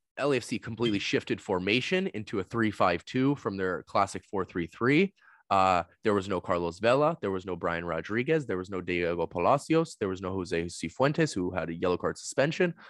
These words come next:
Uh, there was only, what, six players on the L A F C bench. Uh, so it was a, a depleted squad,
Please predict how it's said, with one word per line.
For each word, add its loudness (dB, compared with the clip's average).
Uh, 2
there 2
was 2
only, 0
what, -2
six 0
players 4
on 2
the 0
L 4
A 4
F -2
C -6
bench. -2
Uh, 2
so 4
it 2
was 2
a, 0
a 2
depleted -2
squad, 4